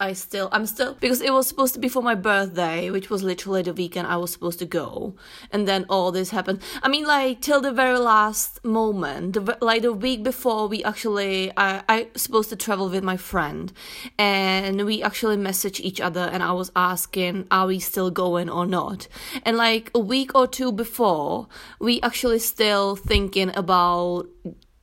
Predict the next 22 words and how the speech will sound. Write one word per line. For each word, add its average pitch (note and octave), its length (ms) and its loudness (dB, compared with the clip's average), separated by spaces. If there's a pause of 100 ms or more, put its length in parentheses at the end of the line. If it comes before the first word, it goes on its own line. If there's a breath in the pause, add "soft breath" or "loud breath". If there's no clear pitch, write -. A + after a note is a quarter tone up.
(100)
about G3 300 4
th-, - 180 -8
we G#3 140 0
gonna G#3 180 0
go, F#3 540 0 (360 loud breath)
but F#3+ 200 0
then G3+ 600 0 (160)
things A3 500 0
got G#3 260 2
even F#3+ 340 0
worse, E3+ 640 0 (140)
and F3+ 500 0
literally G#3 400 0
the F#3+ 140 2
weekend F#3 760 -2
we F#3+ 120 -2
were F#3 160 0
supposed F#3 400 -2
to G3+ 80 -6
be F#3+ 240 -2
in F#3 120 -4
Barcelona, F#3 880 -2